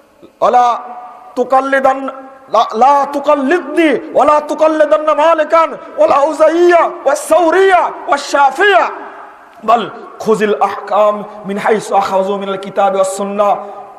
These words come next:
এই বিশ্ববাসী, শুনে রাখো, তোমরা আমার অন্ধ তাকলিদ করো না, তোমরা আউজাইর তাকলিদ করো না, সাউরির তাকলিদ করো না, ইমাম মালিকের তাকলিদ করো না, ইমাম শাফির তাকলিদ করো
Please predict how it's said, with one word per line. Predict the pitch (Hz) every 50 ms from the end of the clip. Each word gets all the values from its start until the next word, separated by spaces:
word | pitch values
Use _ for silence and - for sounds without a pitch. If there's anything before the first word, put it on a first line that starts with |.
| -
এই | - 170 196 214 220 220 220 214 214 208 202 208
বিশ্ববাসী, | 214 - - - 233 226 220 214 214
শুনে | - 233 233 240
রাখো, | 233 233 - 247 247 214 - - - - - - - -
তোমরা | 233 226 240 202 208 226
আমার | 233 247 247 240 240
অন্ধ | 240 240 220 247 240
তাকলিদ | 247 226 240 247 226 233 - 247
করো | 247 254 254 269
না, | 269 269 226 180 - - - - - 247
তোমরা | 240 254 233 233 247
আউজাইর | 254 254 202 269 262 247 254
তাকলিদ | 254 247 254 269 262 - -
করো | 254 269 269 285 285
না, | 285 262 262 - - - - -
সাউরির | - 277 294 285 277 - -
তাকলিদ | 269 269 - 285 285 285 - -
করো | 277 294 302 320 320
না, | 320 285 220 - - -
ইমাম | 269 294 294 277 277
মালিকের | 285 330 339 339 330 330 -
তাকলিদ | 320 320 339 320 - - 339
করো | 359 403 403 392
না, | 370 294 220 202 - - -
ইমাম | 311 320 311 320
শাফির | - 330 370 339 415 403 - -
তাকলিদ | 311 - 285 269 262 269 262
করো | 233 220